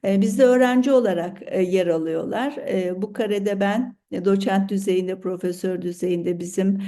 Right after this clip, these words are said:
e, doktora, e, programlarımızı takip eden ya da, e, bizden mezun olan,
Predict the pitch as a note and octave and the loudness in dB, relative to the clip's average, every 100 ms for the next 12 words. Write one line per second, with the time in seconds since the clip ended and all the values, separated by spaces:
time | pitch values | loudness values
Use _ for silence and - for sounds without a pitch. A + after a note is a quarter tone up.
0 | G3 - - E3+ F3 G3 G3 A#3 G#3 F3+ | -12 -18 -6 -4 2 2 4 4 6 4
1 | - - F3 E3+ E3 - B2 - G3+ F#3+ | 2 0 2 2 2 -2 -4 -4 -2 -2
2 | F#3 F3 F#3 F3+ F3+ E3+ E3+ F#3 G3 G3+ | -2 -2 -4 -6 -6 -6 -2 0 2 0
3 | G3 G3 F3+ F3+ G3 F#3+ F#3+ F#3 F#3+ G3+ | -6 -6 -4 -4 -2 -2 -2 -4 -2 0
4 | F#3 F#3 G#3+ - F#3 F3 E3+ F3 - F#3+ | 0 0 0 -2 -2 0 -2 -6 -4 -4
5 | G#3 F#3+ F3+ G3 G#3 F#3 F3 G3+ D#4 | 0 0 0 -2 -2 0 0 -2 -6